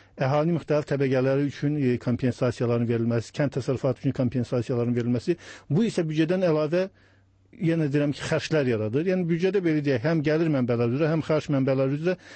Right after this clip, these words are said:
müəyyən dəyişikliklər formalaşır. Proseslərin normal gedişi halında bunlar, e, doğrudan da müsbət qarşılanmalı hallardır. Yəni hər iki halda, yəni söhbət büdcə daxil olmanın artması, eyni zamanda əhalinin yoxsul təbəqələrini və imkansız təbəqələrini də büdcədən xərclərin artması, bu,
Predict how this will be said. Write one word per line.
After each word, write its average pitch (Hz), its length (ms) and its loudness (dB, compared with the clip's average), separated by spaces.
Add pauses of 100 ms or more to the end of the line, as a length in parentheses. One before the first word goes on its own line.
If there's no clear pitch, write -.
(140)
müəyyən 147 400 2
dəyişikliklər 131 400 0
formalaşır. 113 640 -2 (560)
Proseslərin 196 560 0
normal 185 320 0
gedişi 151 500 0
halında 139 520 0
bunlar, 165 300 -2 (280)
e, 120 280 0
doğrudan 143 380 0
da 165 100 2 (200)
müsbət 139 420 -2
qarşılanmalı 117 480 -2
hallardır. 113 440 0
Yəni 151 100 0
hər 165 160 2
iki 139 140 -4
halda, 123 260 0
yəni 131 160 0
söhbət 143 360 -2 (280)
büdcə 156 200 0
daxil 147 260 0
olmanın 143 340 2
artması, 143 600 -2 (360)
eyni 220 200 2
zamanda 165 320 0
əhalinin 170 340 0
yoxsul 165 260 -2
təbəqələrini 147 560 0
və 156 120 0
imkansız 151 280 -2
təbəqələrini 139 480 0
də 127 100 -4
büdcədən 143 300 -2
xərclərin 147 400 0
artması, 147 400 -2 (500)
bu, 180 180 2